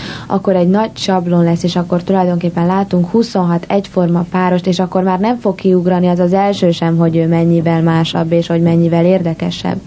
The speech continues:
Én azt hiszem, hogy mindenkinek a, a fejlődés alatt bele kell építeni a saját maga egyéniségét, saját maga stílusát, mert valahol mindenki a saját stílusában a legjobb.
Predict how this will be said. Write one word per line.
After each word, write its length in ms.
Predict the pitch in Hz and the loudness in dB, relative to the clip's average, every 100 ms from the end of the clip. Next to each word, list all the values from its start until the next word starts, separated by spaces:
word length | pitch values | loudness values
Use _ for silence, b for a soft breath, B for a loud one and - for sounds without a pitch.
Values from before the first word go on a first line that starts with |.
| B B B B B B B | B B B B B B B
Én 100 | 202 | -2
azt 120 | 226 | -2
hiszem, 260 | 226 202 185 | -2 0 0
hogy 140 | 180 | 2
mindenkinek 720 | 190 208 190 175 180 175 170 | 4 4 2 0 0 0 0
a, 180 | 170 170 165 - - - - - | 0 0 0 -4 -12 -12 -14 -10
a 100 | 170 - | -10 -2
fejlődés 760 | 196 190 190 185 180 180 175 - | 2 2 4 2 2 0 -2 -2
alatt 360 | 180 170 165 | 0 2 0
bele 340 | 170 196 180 175 | 0 0 0 -2
kell 280 | - 175 165 | -2 0 0
építeni 680 | 165 165 160 - 160 160 160 | -2 -2 -4 0 0 2 0
a 80 | |
saját 640 | 160 - 175 170 170 - - B B B B | 0 0 0 0 -2 -6 -10 B B B B
maga 240 | 180 170 170 | 0 2 2
egyéniségét, 960 | 175 180 180 180 175 180 170 170 165 | 2 2 2 0 0 0 0 0 -2
saját 440 | - 175 170 170 | 0 0 0 0
maga 240 | 170 165 165 | 0 0 0
stílusát, 880 | - 185 180 180 175 175 165 165 - B B B B B - | -2 0 2 2 0 -2 -2 -2 -8 B B B B B -4
mert 200 | 190 185 | -2 0
valahol 600 | 220 202 180 180 170 175 | 0 0 0 0 0 0
mindenki 420 | 190 185 170 165 | 0 2 2 0
a 60 | 170 | -2
saját 360 | 160 160 160 160 | 0 -2 -2 -4
stílusában 640 | - 160 160 165 160 165 | -4 -4 -2 -2 0 0
a 60 | 165 | 0
legjobb. 520 | 170 165 190 190 | 0 -2 -2 -4